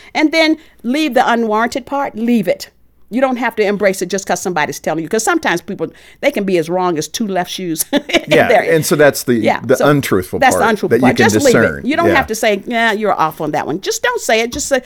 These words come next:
Speaker 1: say, "Thank you for that input." Because you know what that does? That positions you as a person who's open to, to input, and people will be more likely to give it to you. Once you've proven that you can't take that kind of input, nobody's gonna tell you.
Speaker 2: I totally agree with
Speaker 1: Yeah.
Speaker 2: that. That's a management philosophy that I've tried to,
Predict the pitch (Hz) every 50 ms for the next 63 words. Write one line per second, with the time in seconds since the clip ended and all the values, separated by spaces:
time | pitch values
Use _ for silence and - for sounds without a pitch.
0 | - - - - - 320 294 285 - 262 254 240 - 233 202 - 180 175 160 151
1 | 147 139 - - - - - - - - - - 233 - 277 247 - 311 320 339
2 | 320 262 - - 214 196 196 208 196 185 190 196 - - 190 180 175 - 294 302
3 | - 254 208 185 190 185 165 156 156 - - 214 208 - 170 180 170 - - -
4 | 185 190 - 175 - 170 170 - - - - - - - - 233 262 262 - 208
5 | 165 - - 185 - 220 202 - 165 175 170 170 180 170 170 170 156 160 170 175
6 | 175 - 135 156 - 156 156 185 196 202 196 - 151 139 - - - - - 165
7 | 214 302 370 370 - 311 311 - - - 311 302 254 208 208 190 - - 262 262
8 | - - 262 208 - - 262 226 - 247 220 - - 233 226 240 254 - 269 240
9 | - - 196 202 185 156 - - 160 151 143 - - - - - - - - -
10 | 165 160 151 - 170 175 202 190 135 95 85 87 87 98 104 110 101 90 - -
11 | - - 78 78 - - 101 98 - - 107 90 90 101 104 107 110 107 - 110
12 | 98 85 - 104 95 90 95 95 - - - 90 82 82 82 90 92 95 - -
13 | - 98 90 82 78 82 80 82 82